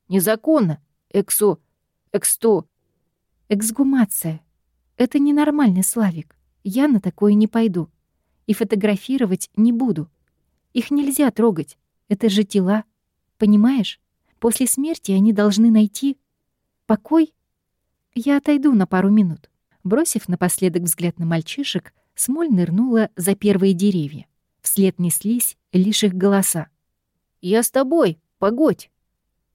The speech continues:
«Вот дурака кусок! Дама в костике хочет отойти, а ты следом! Не насмотрелся у Гавриловой?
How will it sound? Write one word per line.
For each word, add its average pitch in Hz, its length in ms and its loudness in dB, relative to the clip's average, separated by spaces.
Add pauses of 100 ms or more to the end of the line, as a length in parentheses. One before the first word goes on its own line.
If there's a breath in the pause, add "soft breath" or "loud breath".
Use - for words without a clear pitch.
«Вот 240 420 0
дурака 180 400 0
кусок! - 540 -4 (360)
Дама 269 320 -2
в - 100 -8
костике - 440 -2
хочет 185 400 -4
отойти, 196 460 -4 (320)
а 180 100 -2
ты 320 160 0
следом! 185 500 0 (540)
Не 202 120 2
насмотрелся 240 680 0
у 240 80 2
Гавриловой? 233 680 0